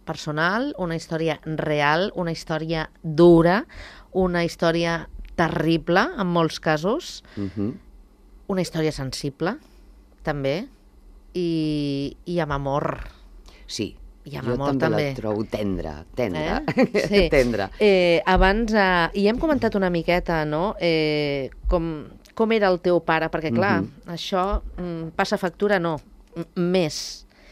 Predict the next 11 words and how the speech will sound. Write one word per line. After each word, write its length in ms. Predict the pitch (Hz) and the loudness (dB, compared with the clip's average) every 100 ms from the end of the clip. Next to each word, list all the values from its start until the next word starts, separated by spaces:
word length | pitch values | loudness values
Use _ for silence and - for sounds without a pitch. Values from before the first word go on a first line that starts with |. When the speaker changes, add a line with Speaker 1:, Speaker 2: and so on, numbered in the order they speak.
| - - | -14 -4
Speaker 1:
més 260 | 202 220 | 0 0
que 100 | - | -2
passar 240 | 165 151 160 | -4 -4 -4
factura, 540 | 160 - 165 156 147 | -6 -4 -2 -2 -2
però, 160 | 156 156 | -2 -2
en 80 | |
canvi, 400 | 156 170 180 196 180 | -2 -4 -2 0 0
ell 200 | 190 190 175 | 0 -2 -2
no 200 | 175 160 | 0 2
va 160 | 165 | 0
demostrar 800 | 165 165 165 165 - 165 151 160 | 2 0 0 -2 -2 -2 -2 -4